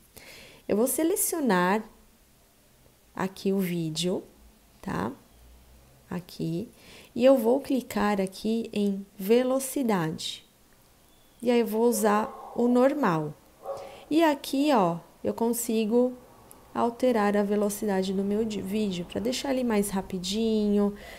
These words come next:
Se você quiser intercalar também outras partes mais rápidas, outras partes mais lentas.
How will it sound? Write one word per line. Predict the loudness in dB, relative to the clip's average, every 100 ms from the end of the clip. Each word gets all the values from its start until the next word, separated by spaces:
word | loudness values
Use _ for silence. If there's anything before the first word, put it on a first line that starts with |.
| -18
Se | -8 -4
você | -2 -2
quiser | 0 2 2
intercalar | 2 0 -2 -2 -2 0 0 -2 -4 -8 -20 -20 -20 -20 -20 -20 -20 -8 -2
também | 2 2
outras | 0 -2 -2 -2
partes | 0 0 -2 -4
mais | 0 0 -2
rápidas, | -4 -4 -4 -4 -4
outras | -6 -6 -6 -4
partes | -4 -4 -4
mais | -4 -2 0
lentas. | 0 0 -2 -4 -6 -8